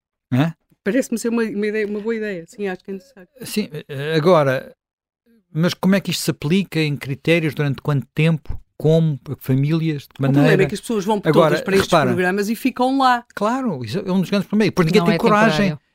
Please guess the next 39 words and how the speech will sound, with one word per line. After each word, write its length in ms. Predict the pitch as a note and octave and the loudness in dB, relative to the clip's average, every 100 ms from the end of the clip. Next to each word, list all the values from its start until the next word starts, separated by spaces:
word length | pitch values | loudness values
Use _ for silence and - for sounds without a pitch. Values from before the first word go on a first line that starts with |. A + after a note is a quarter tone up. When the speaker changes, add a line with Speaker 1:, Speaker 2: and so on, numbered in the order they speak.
| _ | _
Speaker 1:
ninguém 160 | D3+ F3+ | -2 0
Speaker 3:
Pois. 60 | |
Speaker 1:
tem 100 | F#3+ | 0
coragem 320 | F3+ F3 E3+ F#3 | 0 2 2 0
de 60 | |
as 100 | F3 | -2
tirar 220 | - F#3 | 0 0
de 60 | F#3+ | 2
lá, 280 | F3+ E3+ E3+ _ | 0 0 -4 _
porque 120 | - - | -10 -6
depois 160 | A#2+ | -4
a 40 | B2+ | -4
seguir 440 | - D3 F3+ G3 - _ - | -2 0 0 0 -6 _ -2
vêm 200 | C3 C3 | 0 2
um, 560 | B2+ B2+ B2+ B2 C3 D#3+ | 2 0 -2 -2 -4 -6
uma, 200 | C3 B2+ | -6 -4
umas 280 | C3+ B2+ | -2 0
associações 580 | C3+ - D3+ C3 D#3+ C#3+ | 0 0 -4 -4 -2 -2
fazer 160 | A#2+ A#2 | -2 -4
umas 160 | A#2+ | -2
manifestações 840 | A2+ B2+ C3+ - D#3 - E3+ G3 F3+ | 0 0 -2 -4 -10 -4 -2 -2 -4
e 80 | - | -10
pronto. 400 | - C3+ G#2+ - _ - - - _ - | -4 -2 -2 -6 _ -20 -20 -20 _ -2
Bem, 140 | D3+ | 0
mas 220 | A#2+ D3 - | 0 -2 2
este 220 | G#3+ - | 0 0
programa 560 | - E3+ B2+ A2+ G#2+ B2 C#3 - _ - | -2 0 2 0 -2 -10 -16 -20 _ 0
tinha 180 | D#3+ C3+ | 2 4
cento 280 | - G#3+ | 4 2
e 60 | F3+ | 2
trinta 260 | E3+ D#3+ D#3+ | 0 0 2
e 40 | |
oito 200 | D#3 - | 2 0
milhões 260 | C#3+ D#3 B2+ | 0 0 -4
no 80 | |
P 140 | C#3 C#3+ | -2 0
R 320 | C3 - A2 | 0 -2 -8
R. 120 | F#2 - _ _ _ _ _ _ _ _ _ | -10 -16 _ _ _ _ _ _ _ _ _
Tem 180 | C3+ | -2